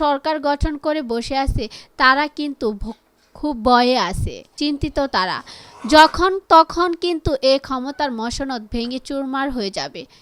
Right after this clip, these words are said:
সে ভয়ে কিন্তু তারা আজ আত। এ কারণেই তারা আজকে বিএনপি নেতাকর্মীদের বিরুদ্ধে মামলা হামলা, জুলুম, নিপীড়ন, নির্যাতন চালিয়ে বিএনপির ভিতরে একটা ভয় ঢুকানোর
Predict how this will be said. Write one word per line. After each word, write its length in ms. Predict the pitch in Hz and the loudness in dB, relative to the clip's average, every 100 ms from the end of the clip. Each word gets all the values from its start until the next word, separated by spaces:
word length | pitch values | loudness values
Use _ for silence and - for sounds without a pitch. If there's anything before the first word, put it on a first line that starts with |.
| _ | _
সে 260 | - - 254 247 | -10 -2 0 2
ভয়ে 240 | 233 240 277 302 | 0 0 -2 -6
কিন্তু 240 | 294 311 302 | -8 -8 -2
তারা 240 | 294 294 247 277 247 226 | 2 2 2 0 2 4
আজ 160 | 262 240 - - 185 | 4 0 -4 -4 -4
আত। 200 | 120 _ - _ - | -6 _ -20 _ 0
এ 160 | 302 339 | 6 6
কারণেই 680 | 349 392 415 427 427 294 370 - _ - | 8 6 6 4 2 0 0 -6 _ 2
তারা 300 | 302 302 330 | 6 6 6
আজকে 640 | 302 330 - - 349 349 | 6 6 6 4 0 -2
বিএনপি 480 | 247 285 294 330 320 | -2 -4 -4 -6 -4
নেতাকর্মীদের 840 | 285 277 302 302 311 302 285 320 | -2 -2 -4 -2 -2 -2 -4 -4
বিরুদ্ধে 480 | 277 311 311 247 233 | -2 -2 -4 -2 -2
মামলা 420 | 226 240 226 262 | 0 -2 -2 -4
হামলা, 460 | 285 294 262 269 269 | -4 -6 -4 -2 -2
জুলুম, 400 | 226 240 240 269 | -2 -4 -4 -4
নিপীড়ন, 500 | 269 277 277 269 269 | -6 -6 -6 -4 -4
নির্যাতন 600 | 240 220 262 262 277 269 | -6 -6 -6 -6 -6 -6
চালিয়ে 380 | 302 294 269 220 - - - | -4 -4 -4 -10 -14 -18 -6
বিএনপির 560 | 220 269 285 277 294 | 0 2 0 -2 -8
ভিতরে 400 | 240 254 247 277 | -4 -6 -2 -2
একটা 360 | 277 277 - 214 | -2 -4 -4 -6
ভয় 300 | 208 214 220 | -2 -4 -4
ঢুকানোর 460 | 254 254 269 226 | -6 -4 -4 -4